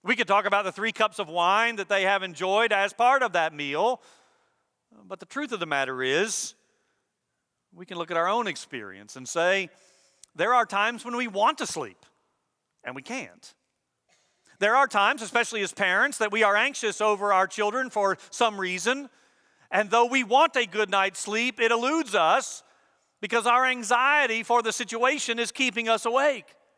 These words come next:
Jesus is entering the toughest moment of his life, and you would think that they would identify with that and be anxious and worried over what he's going through, and that would keep them awake above all of the other details, but it does not.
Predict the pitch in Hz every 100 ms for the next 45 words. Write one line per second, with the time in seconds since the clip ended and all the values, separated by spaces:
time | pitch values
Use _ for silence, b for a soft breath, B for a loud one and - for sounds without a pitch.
0 | _ _ _ _ B - 180 277 302 339
1 | 302 269 247 285 294 262 220 233 - 285
2 | 302 294 254 269 285 285 247 226 220 262
3 | 311 311 262 240 254 247 - 320 349 254
4 | 240 B 247 226 247 226 302 320 294 254
5 | 226 339 359 269 226 196 190 160 160 175
6 | 247 233 247 247 240 285 339 - 311 262
7 | 247 233 311 330 220 226 262 254 262 262
8 | 311 339 220 220 180 170 190 190 214 214
9 | B - 220 233 214 320 330 302 254 -
10 | 285 226 233 233 262 320 262 233 220 269
11 | 240 285 311 214 233 208 202 330 254 208
12 | 185 202 160 226 254 196 190 202 247 240
13 | 135 120 -